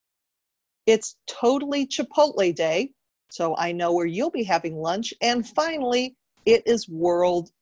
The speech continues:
Asthma Day. No matter what special day you decide to celebrate today, have some fun with it. And even better, what can you do to make someone else's day special?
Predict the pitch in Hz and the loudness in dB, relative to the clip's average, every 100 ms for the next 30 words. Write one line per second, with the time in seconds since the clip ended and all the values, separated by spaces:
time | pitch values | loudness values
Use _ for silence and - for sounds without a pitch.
0 | - 170 170 165 165 160 147 156 147 135 | -2 2 2 0 -4 -6 -2 -4 -2 -6
1 | - _ _ _ _ _ _ _ 233 240 | -10 _ _ _ _ _ _ _ 4 6
2 | 233 233 302 - - - 285 - 233 240 | 8 8 6 4 4 4 4 4 6 6
3 | 226 156 190 320 349 226 - 175 165 156 | 6 4 2 4 4 0 2 2 2 -2
4 | - 170 160 156 160 160 - 175 185 202 | -4 -2 -2 -2 -4 -4 -6 -4 -2 -2
5 | 370 403 392 339 - 196 180 160 - - | -8 -8 -6 -6 -2 -2 -2 -8 -6 -10
6 | - _ _ _ - 226 - 320 370 330 | -10 _ _ _ -2 -2 0 0 0 -4
7 | 233 190 180 233 311 - _ _ - 214 | -2 2 2 2 -2 -6 _ _ -2 0
8 | 269 - - 240 220 262 359 339 240 247 | 0 -2 -6 -2 0 0 0 0 -2 -2
9 | 240 - 165 160 - - 202 214 233 233 | -2 -6 -6 -6 -6 -6 -2 0 2 0
10 | 226 170 170 170 180 156 165 165 165 - | 0 -2 -2 0 -4 -4 0 0 0 -4
11 | - 160 - 147 - | 0 2 2 -2 -4